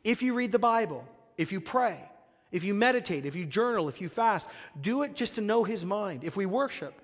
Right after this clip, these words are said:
serve, take communion, spend time with other Christians, let us learn about him through his transforming work in others. If we feed the poor, defend, uh, the weak, comfort the lonely,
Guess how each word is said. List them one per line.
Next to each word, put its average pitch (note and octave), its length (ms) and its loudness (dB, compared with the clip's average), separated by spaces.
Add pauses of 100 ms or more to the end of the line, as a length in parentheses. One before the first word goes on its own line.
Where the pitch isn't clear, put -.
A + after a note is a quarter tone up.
(140)
serve, A3 580 2 (260)
take A#3 280 2
communion, G3+ 540 -2
spend A#3+ 360 -2
time A3 400 -2 (200)
with F3+ 140 0
other G3+ 240 4
Christians, D3+ 640 -4 (200)
let B3+ 180 2
us B3+ 160 0
learn A3+ 280 0
about G3+ 280 2
him F#3 180 -6
through G3+ 220 -4
his F#3+ 160 -2
transforming A#3 800 -4
work G3+ 260 0 (200)
in G#3 160 -2
others. G3 400 2
If D#3 100 -6
we F#3+ 80 -2
feed F#3+ 260 -4
the G3 80 -2
poor, B3 480 -8 (340)
defend, G3+ 480 2
uh, F3 260 2
the F3+ 140 4
weak, A3 420 -2 (200)
comfort G3 360 0
the G3+ 100 0
lonely, G#3+ 380 0